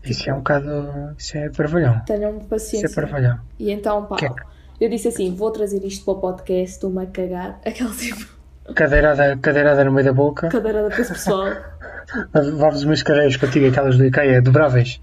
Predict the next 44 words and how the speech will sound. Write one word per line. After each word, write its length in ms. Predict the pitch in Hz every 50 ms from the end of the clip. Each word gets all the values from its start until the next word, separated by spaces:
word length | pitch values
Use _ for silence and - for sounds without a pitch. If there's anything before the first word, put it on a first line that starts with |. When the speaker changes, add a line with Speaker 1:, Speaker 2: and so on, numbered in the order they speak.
| -
Speaker 2:
Ai, 220 | - 262 320 - 285
é. 80 | -
Speaker 1:
Aquilo 240 | 247 - - 151 147
é 40 | 139
só 160 | 131 - 156 165
pegares 260 | 156 156 170 165 160
nas 160 | 165 147 127
pernas. 480 | - - 165 165 170 175 180 185 - - - - - - - - - - - - - - - - - - - - - -
Speaker 2:
Isso 160 | 269 - -
era 40 | 165 175
Speaker 1:
Também 40 | 170
Speaker 2:
o 40 |
que 60 | 165 165
tinha 100 | 170 170
na 60 | 247
Speaker 1:
encontrava. 80 | 247 240
Speaker 2:
nossa 160 | 247 - 285
escola. 580 | 254 - - 269 240 220 202 202 214 - - - - - - - - -
Eram 180 | 202 202 202 208
as 80 | 214
cadeiras 300 | - 220 208 202 202 170
Speaker 1:
Yeah. 200 | 156 - - -
Speaker 2:
mais 20 | - 214 202
baratas, 240 | 190 190 190 - -
pá. 220 | - - - - - - - - - - - - - - - - - - - - - - - - - 170 151 131 - - - -
Speaker 1:
Barati-, 480 | 180 151 135 170 170 165 170 185 214 208
exato, 220 | 185 170 160 156
são 100 | - 175 175
baratíssimos, 380 | 185 170 - - - 170 160
são 100 | - 160 156
bons 120 | 156 -
para 120 | - 151
atirar 460 | 143 - 151 143 147 143 139 135 131 - -
a 60 | -
cabeça 300 | - 160 139 139 - -
das 140 | 147 131 127
pessoas. 360 | - - 127 117 110 - - - - - 233
Speaker 2:
Ai, 180 | 233 240 226
é 40 | 208
que 160 | - - -
top. 300 | - 208 196 196 - -
Speaker 1:
Bem, 180 | 139 127 123 127 - - - - - - - - - - - - - - - - - - - - - - - - - - - - -
esta 220 | 214 190 190 - 190
semana, 560 | - - 208 180 151 135 127 123 120 113